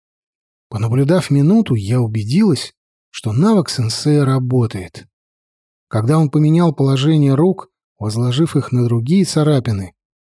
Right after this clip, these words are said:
я увидела с удовлетворением, что укусы царапины, подвергшиеся воздействию лечебного навыка, практически затянулись. Невозможно было и предположить,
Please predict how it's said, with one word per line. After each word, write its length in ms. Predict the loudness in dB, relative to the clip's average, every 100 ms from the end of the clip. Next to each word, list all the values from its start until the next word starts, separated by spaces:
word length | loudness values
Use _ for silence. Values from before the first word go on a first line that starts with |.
| _ -16
я 260 | -4 0 2
увидела 500 | 2 2 2 2 0
с 140 | -2
удовлетворением, 1000 | -2 0 -2 -2 0 2 2 2 -2 -8 _ _ -20
что 220 | -10 -6
укусы 440 | -6 -2 -2 -2
царапины, 680 | -4 -2 0 0 0 0 0 -4 _ _ -6
подвергшиеся 800 | -2 0 0 -2 -4 -4 0 0
воздействию 680 | 0 0 0 0 0 0
лечебного 600 | 0 0 0 0 2 2
навыка, 600 | 2 2 2 0 -2 -6 _ _ _ _ -8
практически 680 | -8 -4 -2 -2 -2 -2
затянулись. 840 | -2 -2 0 2 2 0 -4 -12 -16 _ _ _ _ _ _ _ _ _ -10
Невозможно 800 | -6 -2 -2 -2 0 0 0 0
было 240 | 0 0 0
и 80 |
предположить, 840 | 0 -4 -2 0 2 2 2 0